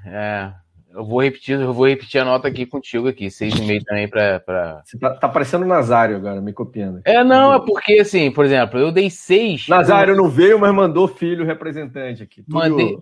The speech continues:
Speaker 1: ó,
Speaker 2: Nazário.
Speaker 1: dei nota seis pro Rodrigo Caio. E pro Gustavo Henrique,
Speaker 2: Aí tem que
Speaker 1: criou
Speaker 2: ser coerente, é... É isso
Speaker 1: É.
Speaker 2: que eu fico pensando às vezes, pô, não posso dar uma nota maior do que o outro cara que eu achei que jogou um pouco melhor, tal,
Speaker 1: É.
Speaker 2: mesmo que
Speaker 1: Então,
Speaker 2: é que
Speaker 1: acho
Speaker 2: cada
Speaker 1: que o Diego
Speaker 2: função,
Speaker 1: jogou
Speaker 2: às vezes
Speaker 1: É, o cara jogou um pouco melhor que eu não posso dar nota menor do que o Rodrigo Caio, por exemplo.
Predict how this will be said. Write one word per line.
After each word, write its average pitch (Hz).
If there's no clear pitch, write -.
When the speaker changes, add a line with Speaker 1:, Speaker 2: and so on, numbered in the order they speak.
Speaker 1:
ó, 160
Speaker 2:
Nazário. 139
Speaker 1:
dei 156
nota 175
seis 185
pro 202
Rodrigo 185
Caio. 117
E 196
pro -
Gustavo 170
Henrique, 143
Speaker 2:
Aí 175
tem 196
que -
Speaker 1:
criou 143
Speaker 2:
ser -
coerente, 190
é... 143
É 165
isso 175
Speaker 1:
É. 151
Speaker 2:
que 143
eu -
fico -
pensando 196
às 185
vezes, 175
pô, 185
não 165
posso 180
dar 160
uma 156
nota 156
maior 143
do 165
que -
o 170
outro 160
cara 147
que -
eu 165
achei 151
que -
jogou 143
um 127
pouco 143
melhor, 123
tal, 120
Speaker 1:
É. 135
Speaker 2:
mesmo 127
que 107
Speaker 1:
Então, 151
Speaker 2:
é 156
que 160
Speaker 1:
acho -
Speaker 2:
cada 208
Speaker 1:
que 165
o 147
Diego 151
Speaker 2:
função, 160
Speaker 1:
jogou 175
Speaker 2:
às 131
vezes 123
Speaker 1:
É, 107
o 98
cara 127
jogou 139
um 139
pouco 135
melhor 131
que 127
eu 135
não 139
posso 135
dar 131
nota 127
menor 120
do 123
que 120
o 117
Rodrigo 113
Caio, 95
por 87
exemplo. 85